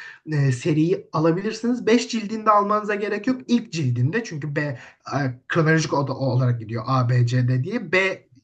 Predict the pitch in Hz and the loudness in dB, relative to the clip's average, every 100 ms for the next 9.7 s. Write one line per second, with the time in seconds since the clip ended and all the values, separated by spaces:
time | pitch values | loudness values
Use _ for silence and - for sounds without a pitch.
0 | _ - 214 - - 165 143 135 135 135 | _ -10 -10 -10 -8 -6 -2 0 0 0
1 | 131 131 123 139 170 294 - - - - | 0 0 -2 -2 -2 -2 -6 -14 -20 -20
2 | - - 139 131 156 185 180 156 - 165 | -20 -10 -8 -6 -4 -2 0 0 -2 -2
3 | 143 151 147 160 156 151 - 151 151 156 | -2 -2 -4 -4 -2 -4 -4 -4 -2 -4
4 | - - 135 135 - 156 151 139 131 - | -6 -2 0 0 -4 -6 -2 -2 -4 -12
5 | - 151 143 151 175 202 160 143 147 190 | -10 -4 0 2 2 2 0 0 -2 -2
6 | 156 131 131 135 127 156 131 131 156 165 | 0 0 0 -2 -6 -4 -4 -4 -2 2
7 | 170 151 156 156 - 180 185 - - - | 2 2 0 0 -4 -6 -6 -12 -16 -20
8 | - - 147 165 175 165 156 151 143 143 | -18 -8 -4 0 0 0 2 2 0 0
9 | 151 143 - 160 143 170 | -2 -4 -8 -4 2 2